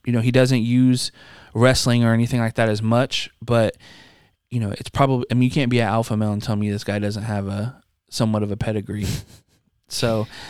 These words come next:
Speaker 1: I, I, you know, Corey Sandhagen obviously is just a monster. You know, who knows? You know, once guys start losing decisions, maybe they start doubting themselves,
Speaker 2: Mm-hmm.
Speaker 1: being a little pensive. Um, but I really like Song Yadong, man. I think he's the truth. I'm gonna have him second round T K O.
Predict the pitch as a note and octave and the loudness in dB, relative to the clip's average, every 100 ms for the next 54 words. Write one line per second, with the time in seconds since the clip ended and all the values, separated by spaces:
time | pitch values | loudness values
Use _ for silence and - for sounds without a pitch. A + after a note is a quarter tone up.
0 | - - - - - - A2+ C#3 B2+ A#2+ | -18 -20 -8 -4 -4 0 4 6 4 2
1 | - G3 G3+ F3+ E3+ D#3+ D3+ D3 - B2 | 4 4 6 4 4 4 4 0 -2 -2
2 | B2+ B2 - A#2+ A2 A#2+ A#2 G2+ A2 A#2 | 0 0 2 0 0 -2 -2 0 2 2
3 | A2+ - A2 G#2+ - - - - B2 A#2+ | 2 0 0 0 -8 -20 -20 -2 2 6
4 | C#3 D3 C#3 C3+ C3+ - C3 B2+ D3+ E3 | 6 6 6 4 2 2 2 4 2 2
5 | C#3+ - A2+ C3 C3 A#2 A2+ B2+ B2+ B2+ | 0 2 2 2 2 0 2 2 2 0
6 | B2 B2 A#2 A#2+ A#2+ G#2+ G#2+ G#2+ A#2 A2+ | 0 0 0 0 0 -2 0 2 2 2
7 | A2+ A2+ A#2 A2+ A2+ F2+ F2+ E2 - - | 0 0 2 4 4 6 4 0 -4 0
8 | A#2+ A#2 A2 A2 - A#2 A2+ G#2 G#2+ A2 | 2 2 2 0 2 0 0 0 -2 -4
9 | - - - A#2 G#2+ G2+ G#2 - - - | -14 -10 0 2 2 0 -4 -10 -20 0
10 | A#2 D3+ E3+ D3 - C3 A#2+ A2+ A2 G#2 | 4 6 6 4 2 0 2 2 2 0
11 | G#2+ G#2+ A#2 B2 A2+ A2+ - A2+ A2 E2 | -2 -2 -2 -2 -4 -4 -2 -2 0 -2
12 | A2+ A2+ - A2+ A2+ A2 - - - - | 0 0 2 2 2 -2 -4 -12 -4 0
13 | C3+ - A2+ G#2 - C3+ - A2 G2+ G2 | 0 0 0 0 -2 -2 0 0 0 0
14 | G2+ | -2